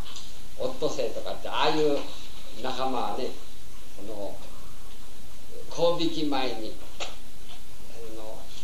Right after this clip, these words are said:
オス同士、あれですね、メスの取り合いでもって、あの、大合戦するらしいんです。 こうして勝ったオスは、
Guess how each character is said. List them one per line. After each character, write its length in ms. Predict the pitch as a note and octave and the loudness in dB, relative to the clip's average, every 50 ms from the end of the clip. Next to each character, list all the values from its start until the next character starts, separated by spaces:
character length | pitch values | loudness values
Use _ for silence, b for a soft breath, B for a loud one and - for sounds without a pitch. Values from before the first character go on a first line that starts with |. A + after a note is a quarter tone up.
| - - - - - - - - - - - | 0 0 0 0 0 0 0 0 0 0 0
オ 100 | A#2+ C3 | 0 0
ス 220 | - - F3+ - | 0 0 0 0
同 180 | - D#3+ D3+ C#3 | 0 2 2 2
士、 380 | C3+ - - B2+ B2+ - - - - - - - - - - - - - - - - - - - F#2+ - - - - A2 | 2 2 0 0 0 0 0 0 0 0 0 0 0 0 0 0 0 0 0 0 0 0 0 0 0 0 0 0 0 0
あ 40 | |
れ 80 | A2 A2 | 0 0
で 100 | A2+ A2 | 0 0
す 100 | - C3+ | 0 0
ね、 180 | B2+ A2+ G#2 G2 - - - - | 0 0 0 0 0 0 0 0
メ 80 | A#2+ B2 | 0 0
ス 180 | B2 - G3 F#3 | 0 0 0 2
の 120 | E3+ D#3+ | 2 2
取 240 | - - - C3+ C#3 | 2 2 2 2 2
り 100 | D3+ D3 | 2 2
合 80 | C3+ C3+ | 2 2
い 60 | C3+ | 2
で 60 | A#2+ B2 | 2 0
も 160 | A#2 A#2 A2+ | 0 0 0
っ 160 | A2+ - - | 0 0 0
て、 60 | A#2 | 0
あ 840 | A2 - - - - - - - - - - - - - F#2+ F#2+ G2 | 0 0 0 0 0 0 0 0 0 0 0 0 0 0 0 0 0
の、 300 | G2 G2 F#2+ F#2 F#2 - - - - - - - - - - - - - - - - - - - - - - - - - - - - - - - - - - | 0 0 0 0 0 0 0 0 0 0 0 0 0 0 0 0 0 0 0 0 0 0 0 0 0 0 0 0 0 0 0 0 0 0 0 0 0 0 0
大 200 | C3 D#3+ E3 - | 0 0 0 0
合 120 | F3 D#3+ | 0 0
戦 300 | D#3 - - D3+ C3 B2+ | 0 0 0 0 0 0
す 140 | B2+ - - | 0 0 0
る 140 | B2+ - - | 0 0 0
ら 120 | - - | 0 0
し 120 | - - - | 0 0 0
い 20 | |
ん 80 | - - | 0 0
で 60 | - | 0
す。 60 | - - - - - - - - - - - - - - - | 0 0 0 0 0 0 0 0 0 0 0 0 0 0 0
こ 100 | - D3+ | 0 0
う 40 | E3 | 0
し 80 | E3 | 0
て 160 | - - - - | 0 0 0 0
勝 160 | - - F#3+ | 0 0 0
っ 40 | - - - | 0 0 0
た 240 | - D#3 C#3 C3+ B2+ | 0 0 0 0 0
オ 60 | B2 | 0
ス 140 | B2 - C#3+ | 0 0 0
は、 220 | C#3+ B2 G2+ - | 0 0 0 0